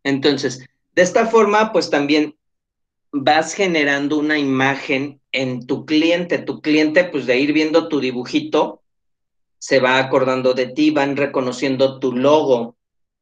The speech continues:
También, si est-, si tu cliente está en un teléfono Android,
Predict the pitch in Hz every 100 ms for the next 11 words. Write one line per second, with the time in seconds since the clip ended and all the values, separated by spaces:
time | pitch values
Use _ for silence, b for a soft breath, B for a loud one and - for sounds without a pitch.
0 | _ _ _ _ _ _ _ _ _ _
1 | _ _ _ 151 143 143 160 165 160 -
2 | 156 139 - 151 - 151 147 135 160 160
3 | 156 143 - 156 151 143 135 139 143 -
4 | 151 147 147 151 147 143 143 151 156 147
5 | 139 143 143 143